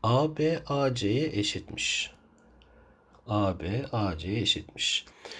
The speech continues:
Tepesi yetmiş derece ise geriye kalan açılar elli beşer derece olarak paylaşır. E şuraya da otuz kalıyor o zaman.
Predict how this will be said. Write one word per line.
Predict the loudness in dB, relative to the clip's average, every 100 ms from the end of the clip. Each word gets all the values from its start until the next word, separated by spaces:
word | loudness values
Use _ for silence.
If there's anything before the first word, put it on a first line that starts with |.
| -16 -18 0
Tepesi | 0 2 2 4
yetmiş | 4 2 -6 2
derece | 4 4 0
ise | -6 -4 -4 -4 -10
geriye | 0 4 4 2
kalan | -2 -6 -4
açılar | -2 0 2 2 2 -4 -14 _ _ -20 -20 -20 _ _ _ _ -20 -20 -20 _ _ 0
elli | 4 6
beşer | 4 4 4 4
derece | 2 -2 0
olarak | 0 0
paylaşır. | 2 2 2 -4 -6 -10 -8
E | -4
şuraya | 0 0 0
da | -2
otuz | -2 -2 0 0
kalıyor | 0 0 0
o |
zaman. | -6 -8 -12